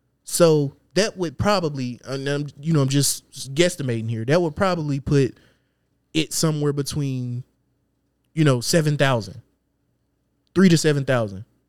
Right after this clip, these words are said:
maybe five to seven thousand. I'm gonna be, I'm gonna be generous, five to seven thousand.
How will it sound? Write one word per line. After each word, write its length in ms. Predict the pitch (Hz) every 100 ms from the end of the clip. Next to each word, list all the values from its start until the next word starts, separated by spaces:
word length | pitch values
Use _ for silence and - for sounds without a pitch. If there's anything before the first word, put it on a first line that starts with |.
| _ -
maybe 220 | 160 160
five 300 | 147 143 127
to 80 | 117
seven 280 | 110 107 101
thousand. 280 | 98 104 127
I'm 60 |
gonna 80 | 135
be, 120 | 135
I'm 120 | 123
gonna 200 | 113 139
be 120 | 127 123
generous, 360 | 131 117 101
five 240 | 151 143 139
to 80 |
seven 260 | 131 135 123
thousand. 380 | 120 101 98